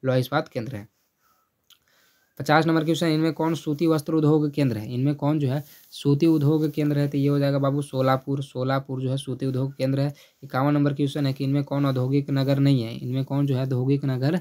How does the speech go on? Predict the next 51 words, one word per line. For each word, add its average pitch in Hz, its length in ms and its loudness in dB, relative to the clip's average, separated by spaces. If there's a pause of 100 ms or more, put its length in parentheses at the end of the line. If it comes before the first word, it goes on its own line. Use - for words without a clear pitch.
(360)
नहीं 147 180 4
है? 107 60 -2
तो - 300 -14
इक्यावन 139 260 2
का 147 100 0
राइट 135 260 2
आंसर 143 240 0
हो 139 60 0
जाएगा, 135 200 2
ऑप्शन 135 240 -2
हो 135 60 0
जाएगा 131 180 0
बी 127 180 0
हो 143 100 2
जाएगा 139 220 0
कोटा, 110 480 -8 (100)
कोटा 123 280 -2
जो 135 100 2
औद्योगिक 131 380 0
नगर 135 240 -2
नहीं 135 240 2
है। 131 80 0
अगला 139 220 0
है 135 120 0
देखिए 135 300 -2
बावन 131 280 0
नंबर 135 220 2
क्वेश्चन 139 300 -2 (380)
कि 139 60 0
इनमें 139 220 2
कौन 143 240 0
भारत 135 300 0
के 143 100 -4
पूर्वी 143 440 0 (300)
तट 147 220 2
पर 143 340 0 (280)
स्थित 147 320 -2
पतन 147 300 2
नहीं 139 200 4
है? 117 60 0
इनमें 131 220 0
कौन 143 320 -2
जो 143 100 2
है 135 80 2
भारत 131 340 0
के 147 80 -6
पूर्वी 143 280 0
तट 139 200 -2
पर 139 180 -4
स्थित 143 260 -10
पतन 165 300 -2